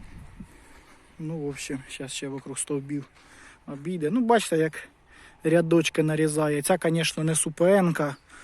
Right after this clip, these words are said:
сигналізація, все як положено. Сіє десь щось тільки, пише, все показує, двойники, все як у людей тепер. Ну, в общем,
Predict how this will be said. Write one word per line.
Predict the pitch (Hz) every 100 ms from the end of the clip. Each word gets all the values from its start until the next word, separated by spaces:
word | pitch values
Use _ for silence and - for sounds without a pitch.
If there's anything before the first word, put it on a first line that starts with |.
| - - -
сигналізація, | - 180 160 165 165 160 214 190 165 156
все | 156 - 196
як | 180 -
положено. | 175 170 147 135 139 143 - - - - - - - -
Сіє | - - 180 170 156
десь | 156 170
щось | - 190 185 -
тільки, | 170 151 147 139 -
пише, | 185 185 170
все | 151 -
показує, | 151 156 165 156 151 151
двойники, | 151 151 151 147 190
все | 147 - 147 - _ _ - - - - - - - - - _ _
як | 151 151 170
у | 160
людей | 156 143 135
тепер. | 131 135 - 135 - - - - - - - - - - - - -
Ну, | 180 190
в | 156
общем, | 151 - 147